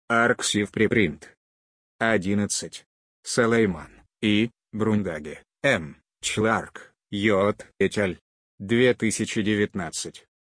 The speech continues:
Релиаси стратегии Санты Сачилем Пачца Флангуаги Модельс.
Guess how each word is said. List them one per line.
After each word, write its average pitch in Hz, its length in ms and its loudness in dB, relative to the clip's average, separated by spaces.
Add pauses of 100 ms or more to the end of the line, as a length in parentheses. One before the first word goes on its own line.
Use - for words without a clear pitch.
(140)
Релиаси 110 640 2
стратегии 107 800 0
Санты 104 540 0
Сачилем 98 640 0
Пачца - 560 -2
Флангуаги 110 760 0
Модельс. 113 580 -4